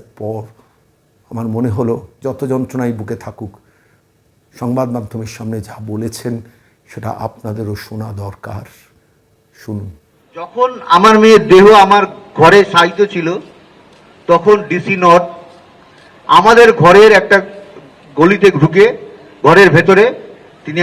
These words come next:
Speaker 2: আমাকে টাকা দেওয়ার চেষ্টা করেন এবং তার যা জবাব দেওয়ার, আমরা সঙ্গে সঙ্গে সেই জবাবটা দিয়ে দিয়েছি।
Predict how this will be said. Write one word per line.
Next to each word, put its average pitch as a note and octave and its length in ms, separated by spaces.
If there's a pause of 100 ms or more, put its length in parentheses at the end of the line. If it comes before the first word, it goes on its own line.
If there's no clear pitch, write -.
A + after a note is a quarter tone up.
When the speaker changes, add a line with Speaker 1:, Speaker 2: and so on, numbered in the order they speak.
Speaker 2:
আমাকে F3 220 (920)
টাকা F3 320
দেওয়ার E3 260
চেষ্টা C#3+ 220 (100)
করেন F#2+ 200 (920)
এবং A3 140 (100)
তার A3 240
যা A#3+ 80 (180)
জবাব F#3+ 320
দেওয়ার, A#3+ 300
আমরা G3 140 (100)
সঙ্গে F#3 280
সঙ্গে G#3 220
সেই F3 160
জবাবটা D3+ 340
দিয়ে A2+ 160
দিয়েছি। F#2+ 260